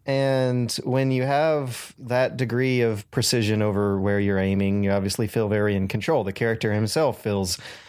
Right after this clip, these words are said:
fairly in control. Like, I wasn't clipping through the ground, or I, I was moving at a nice steady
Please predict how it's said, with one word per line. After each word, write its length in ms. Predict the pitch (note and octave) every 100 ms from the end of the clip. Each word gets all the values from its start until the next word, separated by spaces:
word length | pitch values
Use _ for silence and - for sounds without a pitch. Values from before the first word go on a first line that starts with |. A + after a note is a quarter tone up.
| - _
fairly 380 | - A#2+ A2+ G#2+
in 120 | G#2
control. 340 | - G2+ A2 G2+
Like, 140 | G2+
I 40 | A2+
wasn't 300 | A#2 A2+ G#2
clipping 400 | - C3+ C3 A2+
through 580 | - A#2 A2 A2 G#2 G2+
the 120 | A2+
ground, 540 | G#2+ A2+ A2+ A2+ G#2+ G2+
or 420 | G2+ G2+ G2+ G#2
I, 200 | G#2+ A2+
I 180 | A2 G#2+
was 160 | G#2
moving 320 | G#2+ A2+ A2+ A2
at 60 |
a 60 | G#2+
nice 220 | A2 G#2+
steady 460 | - A#2 G#2+ G#2+